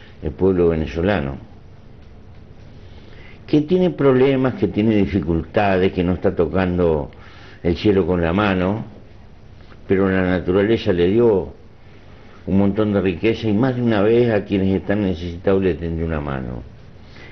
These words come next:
Y yo sé que hay algunos, porque en todas partes hay egoísmo, que adentro dicen, "No, ¿por qué no se lo da todo eso al pueblo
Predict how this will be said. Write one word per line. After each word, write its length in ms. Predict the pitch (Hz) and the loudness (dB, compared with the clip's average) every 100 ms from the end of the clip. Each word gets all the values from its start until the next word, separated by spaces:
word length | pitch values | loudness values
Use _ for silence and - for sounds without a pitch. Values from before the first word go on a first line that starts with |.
| - | -6
Y 80 | 123 | -2
yo 160 | 139 151 | 0 0
sé 260 | 156 165 | 2 0
que 220 | - 147 139 | 2 2 4
hay 220 | 151 147 | 4 4
algunos, 560 | 123 135 151 151 180 | 2 2 2 2 0
porque 280 | 180 127 107 | 0 -2 0
en 100 | 104 | 0
todas 180 | 107 123 | 0 -2
partes 560 | 131 123 - 107 87 - | -2 -2 2 2 2 -2
hay 220 | 92 110 | 0 2
egoísmo, 600 | 104 104 110 113 113 117 - - - - - - - | 4 4 2 0 -4 -8 -10 -20 -20 -20 -20 -18 -8
que 120 | - 110 | 0 2
adentro 420 | 117 123 117 117 | 2 0 2 2
dicen, 320 | 120 123 117 | 2 0 0
"No, 640 | 180 202 190 151 113 92 - - - - - - - - - | 2 2 0 0 -2 -6 -10 -16 -18 -20 -20 -20 -20 -20 -2
¿por 120 | 98 | -2
qué 120 | 101 | 2
no 100 | 139 | 0
se 120 | 113 117 | 2 2
lo 120 | 120 | 4
da 360 | 131 120 92 | 4 2 0
todo 240 | 127 123 127 | 2 4 4
eso 200 | 127 113 | 2 -2
al 120 | 101 | -2
pueblo 800 | 117 131 120 110 98 87 76 | 2 2 4 2 4 2 -2